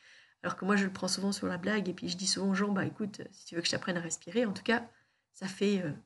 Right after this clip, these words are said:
quarante minutes qu'on est ensemble, je t'ai pas devenu-, vu devenir tout bleu, donc c'est qu'a priori, tu fais ça très bien. » C'est simplement que ce qu'on donne comme information, c'est pas quelque chose où on doit l'apprendre, où on doit, euh,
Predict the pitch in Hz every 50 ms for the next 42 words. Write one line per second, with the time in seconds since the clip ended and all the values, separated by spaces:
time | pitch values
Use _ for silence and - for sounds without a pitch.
0 | _ _ _ _ - - 208 202 190 202 208 202 214 208 - - 190 190 180 175
1 | 175 - - 220 262 285 285 285 - - _ _ - - - - - 196 190 196
2 | 185 180 190 190 190 - 170 175 190 190 208 180 180 180 185 180 196 185 - -
3 | - 175 170 180 214 262 247 196 180 165 - - - - - - - - 202 220
4 | - - - - - - - 202 - - - 165 175 190 226 - _ _ _ _
5 | _ _ _ _ _ _ _ _ _ _ _ _ _ _ _ _ _ _ _ _
6 | - 202 202 254 240 240 247 233 226 254 269 254 - 220 - - - - - -
7 | - 220 208 202 196 226 240 240 233 - 196 190 185 175 - - 185 180 180 175
8 | 170 - - 208 247 285 - - _ _ _ _ _ _ _ _ _ _ _ _
9 | _ _ _ - - - - 311 302 - 220 196 208 208 196 - - - 220 240
10 | 262 262 262 262 262 - - - - 214 220 233 240 240 247 277 277 - _ _
11 | _ _ _ _ _ _ 185 180 175 180 180 185 180 175 185 180 - - - -
12 | 240 262 262 233 202 185 175 - - - _ _ _ _ _ _ _ _ _ _
13 | _ _ _ _ _ _ _ _ _ 202 196 185 185 185 175 190 196 202 208 214
14 | 208 202 185 175 175 -